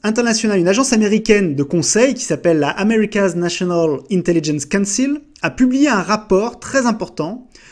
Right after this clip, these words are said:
qu'il a appelé le Global Trends twenty forty, hein, le Global Trends deux mille quarante. Euh, et ce rapport est important puisqu'il a été remis au gouvernement européen et américain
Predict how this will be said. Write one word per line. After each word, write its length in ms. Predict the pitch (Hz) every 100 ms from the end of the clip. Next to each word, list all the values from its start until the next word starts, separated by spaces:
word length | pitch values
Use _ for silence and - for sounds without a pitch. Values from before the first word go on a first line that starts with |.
| - _ -
qu'il 120 | 156
a 60 | 156
appelé 240 | 156 190
le 80 | 151
Global 440 | 143 233 226 214
Trends 600 | 220 - 202 180 143 117 113 _ _ _ _ -
twenty 240 | - 196
forty, 520 | 185 - 147 147 240 254
hein, 200 | 247 175
le 80 | 127
Global 300 | 143 170 165
Trends 240 | 170 156
deux 80 | 147
mille 140 | 147
quarante. 500 | 143 147 214 262 - _ _ - - - - - -
Euh, 440 | 160 160 160 156 160 - -
et 80 |
ce 140 | - 262
rapport 380 | 254 254 330 269
est 100 | 226
important 320 | 220 220 302
puisqu'il 280 | 285 - 208
a 40 |
été 380 | 196 202 214 180
remis 560 | 139 170 247 240 269 -
au 80 | 175
gouvernement 520 | 175 214 214 208 214
européen 640 | 202 180 202 202 202 190 -
et 100 | 214
américain 600 | 220 190 170 - 160 254